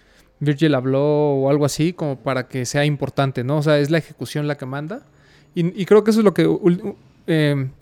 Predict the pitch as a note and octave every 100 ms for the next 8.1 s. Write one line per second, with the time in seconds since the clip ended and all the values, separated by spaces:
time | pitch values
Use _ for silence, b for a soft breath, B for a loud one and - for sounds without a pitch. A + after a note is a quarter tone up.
0 | _ D#3+ F#3 F#3+ G#3 G3+ A3 G3 D#3+ -
1 | E3 E3+ - C3 C#3+ C3+ C3+ C#3 B2+ -
2 | - C#3+ C3+ C#3+ C#3+ C3+ B2+ B2+ B2 C3+
3 | B2 B2 A#2+ A#2+ B B B B B -
4 | D#3 D#3 E3 G3 - G#3 A#3+ A3+ - -
5 | D3+ F3 F#3 F#3 G#3+ G3+ A#3+ - - -
6 | F3+ D#3+ D#3 D3+ - - _ _ _ E3
7 | E3 F3 G3+ F3 - F3 D#3 - - A2+
8 | A2+